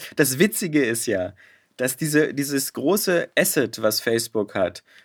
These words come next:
und was man ja ganz leicht ausprobieren kann, was du ja selber auch schon mal probiert hast mit der letzte Podcast, wenn du es bewirbst, diese, dieser große Vorteil, dass man diese Facebook-Ad-Anzeigen so toll aussteuern kann,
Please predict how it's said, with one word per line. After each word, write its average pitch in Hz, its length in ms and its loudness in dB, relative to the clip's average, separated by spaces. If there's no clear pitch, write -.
und 123 140 -8
was 131 140 -2
man 147 120 0
ja 131 100 2
ganz 143 280 0
leicht 143 260 2
ausprobieren 131 640 -2
kann, 123 280 -2
was 113 180 -2
du 123 100 -8
ja 117 140 2
selber 123 320 4
auch 143 140 0
schon 135 140 -6
mal 120 120 0
probiert 123 360 -2
hast 113 180 -4
mit 120 140 -6
der 113 100 2
letzte 117 240 -2
Podcast, 131 400 -4
wenn 113 120 -2
du 117 100 0
es 98 140 -2
bewirbst, 117 580 0
diese, 127 500 0
dieser 123 280 0
große 156 320 -2
Vorteil, 151 540 2
dass - 180 -4
man 123 320 0
diese 117 520 0
Facebook-Ad-Anzeigen 123 1500 0
so 127 180 4
toll 135 240 0
aussteuern 120 680 2
kann, 95 300 -4